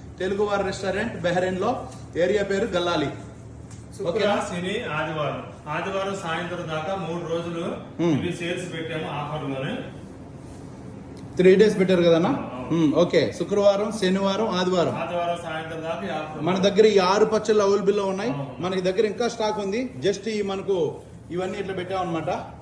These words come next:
Speaker 1: ఇదంతా చికెన్ పచ్చడి, ఇది వచ్చి ఉసిరికాయ పచ్చడి, so ఇది వచ్చి మ్యాంగో, మ్యాంగో పచ్చడి,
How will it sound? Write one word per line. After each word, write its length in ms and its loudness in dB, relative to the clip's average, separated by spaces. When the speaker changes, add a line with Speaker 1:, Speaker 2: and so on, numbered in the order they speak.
Speaker 1:
ఇదంతా 420 0
చికెన్ 220 0
పచ్చడి, 380 4
ఇది 120 4
వచ్చి 200 2
ఉసిరికాయ 560 4
పచ్చడి, 420 4
so 80 2
ఇది 180 4
వచ్చి 280 0
మ్యాంగో, 540 4
మ్యాంగో 300 2
పచ్చడి, 400 2